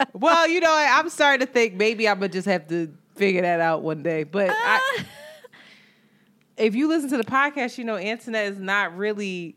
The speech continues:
Speaker 1: truly attracted to women. That was one woman who won my heart and soul and not my body, 'cause I was like, "Skirt. Nope."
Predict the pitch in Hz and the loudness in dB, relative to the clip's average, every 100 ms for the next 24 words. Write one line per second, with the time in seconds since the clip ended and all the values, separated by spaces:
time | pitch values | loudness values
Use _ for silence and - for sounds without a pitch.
0 | _ - - 269 233 190 185 208 196 185 | _ -10 -4 -2 0 -2 0 0 0 -4
1 | 180 196 208 147 147 180 185 185 170 170 | -2 0 0 -2 0 2 2 -2 -4 -2
2 | 196 185 190 196 160 175 160 151 175 185 | -2 -2 -2 -2 -2 -2 -2 2 2 2
3 | 180 180 180 185 165 165 - 190 175 147 | 2 2 2 2 0 -4 0 2 2 0
4 | 156 170 160 160 165 190 214 175 160 160 | 0 -2 -2 -2 0 2 0 -2 -4 -2
5 | 160 147 151 143 139 - _ - - 480 | -2 -2 -2 -2 -8 -20 _ -20 -2 0
6 | 480 - _ _ _ _ 160 190 - | 0 -2 _ _ _ _ -2 -2 -2